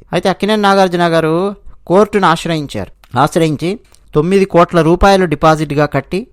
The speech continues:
ఉమ్, ప్రభుత్వ ఆరోపణలు నిరూపిస్తే కన్వెన్షన్ నిర్మాణంలో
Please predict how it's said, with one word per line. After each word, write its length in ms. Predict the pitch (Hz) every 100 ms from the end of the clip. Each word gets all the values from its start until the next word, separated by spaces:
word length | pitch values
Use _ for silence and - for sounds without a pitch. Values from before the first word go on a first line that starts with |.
| - 165
ఉమ్, 180 | 226 - _ -
ప్రభుత్వ 340 | 147 180 226 233
ఆరోపణలు 560 | 196 185 190 185 180
నిరూపిస్తే 800 | 160 151 156 147 - 139 143 156 - - -
కన్వెన్షన్ 500 | 160 202 226 220 208
నిర్మాణంలో 880 | 196 185 180 175 165 156 151 151